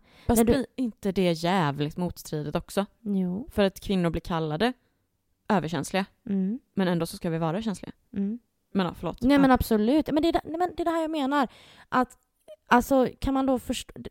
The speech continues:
Speaker 2: och det, då sker det här redan, nej, redan när jag har en bebis i magen.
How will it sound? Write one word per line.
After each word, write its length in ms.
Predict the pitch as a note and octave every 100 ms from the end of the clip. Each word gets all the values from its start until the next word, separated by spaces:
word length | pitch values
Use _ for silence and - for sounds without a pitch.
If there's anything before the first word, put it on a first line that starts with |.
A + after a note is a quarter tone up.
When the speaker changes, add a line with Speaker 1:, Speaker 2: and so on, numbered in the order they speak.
| -
Speaker 2:
och 100 | A#3
det, 200 | C4+ A#3
då 220 | A#3+ B3+
sker 320 | - D#4+ C#4+
det 80 | D4+
här 160 | C4 A3+
redan, 240 | A3 G#3
nej, 140 | B3
redan 260 | A3+ B3+ A3+
när 80 | D4
jag 40 |
har 80 | B3
en 80 | A3
bebis 340 | G#3 F#3 -
i 20 |
magen. 440 | A#3 A#3 G3+ A3+